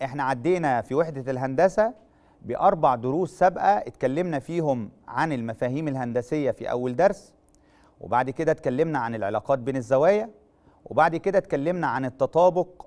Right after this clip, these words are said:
وآخر حاجة اتكلمنا فيها عن التوازي وحالاته. النهاردة في درس الإنشاءات الهندسية عايزين نشتغل مع بعض في الدرس النهاردة، بس قبل ما تبدأ حصتي لازمًا يكون معاك الورقة بتاعتك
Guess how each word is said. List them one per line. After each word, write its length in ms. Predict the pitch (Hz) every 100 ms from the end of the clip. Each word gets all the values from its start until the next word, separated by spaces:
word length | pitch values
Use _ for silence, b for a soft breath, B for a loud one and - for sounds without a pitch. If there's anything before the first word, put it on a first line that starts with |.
| _ -
وآخر 460 | 120 147 180 165
حاجة 440 | 123 160 165 147 143
اتكلمنا 500 | 127 127 135 165 143
فيها 340 | 135 160 147
عن 400 | 131 135 143 135 -
التوازي 760 | 151 - 147 139 139 117 135 131
وحالاته. 480 | 147 147 151 113 - _ _ b b b b
النهاردة 560 | 135 151 190 226 226 220 - b b -
في 140 | 120
درس 260 | 165 185 156
الإنشاءات 520 | 127 127 139 170 180
الهندسية 680 | 139 127 123 120 160 139 101
عايزين 540 | 95 113 107 170 151
نشتغل 420 | 120 - 175 151
مع 200 | 120 107
بعض 280 | 110 143 113
في 100 | 104
الدرس 340 | 98 135 165 151
النهاردة، 760 | 143 151 208 185 214 196 b b b b
بس 380 | 120 202 202 - 147 -
قبل 280 | 196 175 156
ما 100 | 139
تبدأ 420 | 190 170 143 -
حصتي 460 | 139 131 196 190
لازمًا 300 | 160 190 180
يكون 380 | 175 156 - 180
معاك 580 | 160 143 143 123 - - - _
الورقة 440 | 127 127 156 180 156
بتاعتك 440 | - 185 190 202